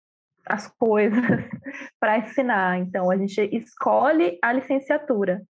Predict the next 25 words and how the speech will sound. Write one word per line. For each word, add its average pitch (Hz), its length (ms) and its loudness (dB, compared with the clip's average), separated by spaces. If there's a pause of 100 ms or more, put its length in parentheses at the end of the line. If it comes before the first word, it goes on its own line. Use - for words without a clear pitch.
(260)
A 208 40 0
gente 196 160 -2
faz 196 200 2
o 208 40 -4
bacharel 202 580 2
e 262 60 4
abre 233 280 0
a 254 60 0
licenciatura, 262 680 -2
né? 190 120 0
Diferente 214 460 -2
de 226 80 0
outros 226 340 -4
cursos 240 400 -4 (500)
que 240 80 -2
você 220 300 0
escolhe 208 400 0
na 220 160 2
hora 240 180 0
de 233 140 -4
entrar 226 460 0
se - 80 -6
você 226 180 -6
vai 208 140 0
querer 196 320 0